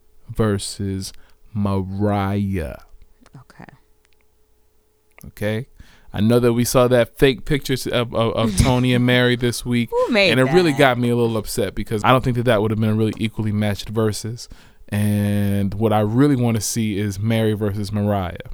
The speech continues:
Speaker 1: Mary, who got the black people first and then the white people later. You
Speaker 2: Wow.
Speaker 1: are shot out if you don't think that Mary J. Blige is a worldwide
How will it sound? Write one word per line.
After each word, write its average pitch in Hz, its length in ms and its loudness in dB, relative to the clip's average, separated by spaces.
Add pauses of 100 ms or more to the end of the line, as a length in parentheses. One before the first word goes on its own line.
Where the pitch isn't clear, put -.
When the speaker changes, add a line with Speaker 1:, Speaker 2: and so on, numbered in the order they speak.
(180)
Speaker 1:
Mary, 117 360 2
who 117 160 -4
got 107 300 -2
the 110 80 -6
black 117 340 0
people 117 280 -4
first 127 400 2
and 117 120 -2
then 104 100 2
the 104 60 0
white 107 240 0
people 107 280 -4
later. 113 360 2 (280)
You 104 140 2
Speaker 2:
Wow. 90 80 2
Speaker 1:
are - 100 -6
shot - 320 0 (140)
out 131 240 4
if 113 160 -4
you 123 80 0
don't 110 180 0
think 113 160 -2
that 104 80 -2
Mary 107 280 2
J. 104 100 -2
Blige 101 460 -2
is 107 120 -2
a 104 80 2
worldwide 104 640 0